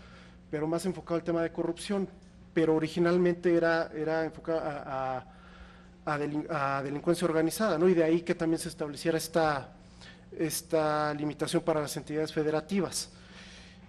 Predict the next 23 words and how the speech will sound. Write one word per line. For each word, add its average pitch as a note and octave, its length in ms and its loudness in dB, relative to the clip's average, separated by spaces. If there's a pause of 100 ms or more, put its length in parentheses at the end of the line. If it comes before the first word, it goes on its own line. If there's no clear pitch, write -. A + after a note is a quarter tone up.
(140)
Eh, D#3+ 920 6 (1000)
en F3 140 8
cuanto F3 320 6
al F3+ 120 4
tema A3+ 340 4
de, E3+ 760 4 (720)
eh, D3 380 -6 (540)
de D#3+ 100 4
la D#3 80 2
independencia, E3+ 1040 4
de D#3 100 0
la D3 60 -2
autonomía E3 460 4
de, F3 220 4
del, C#3+ 420 -6
del C#3+ 180 -4
juicio F#3 340 0
penal E3+ 520 4 (140)
y D3+ 60 -6
el C3+ 100 -4
procedimiento D#3 520 0
de E3+ 40 2
extinción, F3 600 2